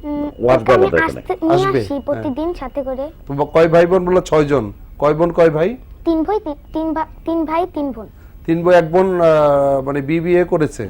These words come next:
Speaker 1: হ্যাঁ।
Speaker 3: সেটা তোমার আব্বাই করিয়েছে?
Speaker 1: হ্যাঁ।
Speaker 3: গুড। তো তোমরা সবাই লেখাপড়া করো, তোমরা ভাই বোন?
Speaker 1: মোটামুটি করছি সবাই।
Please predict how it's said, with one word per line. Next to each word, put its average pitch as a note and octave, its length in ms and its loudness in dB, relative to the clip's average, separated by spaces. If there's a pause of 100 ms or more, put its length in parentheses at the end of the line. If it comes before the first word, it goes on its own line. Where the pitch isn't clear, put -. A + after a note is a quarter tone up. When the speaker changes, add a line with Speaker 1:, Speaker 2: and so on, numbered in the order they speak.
(120)
Speaker 1:
হ্যাঁ। B3 180 -12 (560)
Speaker 3:
সেটা D#3+ 140 2
তোমার E3+ 180 2
আব্বাই D#3+ 280 4
করিয়েছে? C#3+ 480 -2 (120)
Speaker 1:
হ্যাঁ। C4 120 -12 (880)
Speaker 3:
গুড। C#3 160 -2 (540)
তো B2+ 80 -8
তোমরা D3+ 340 0
সবাই E3+ 260 2
লেখাপড়া E3+ 340 4
করো, B2 180 0
তোমরা B2+ 260 -2
ভাই B2+ 180 0
বোন? G#2+ 280 -8 (320)
Speaker 1:
মোটামুটি E4 520 -6
করছি C4+ 500 -8
সবাই। A3+ 280 -14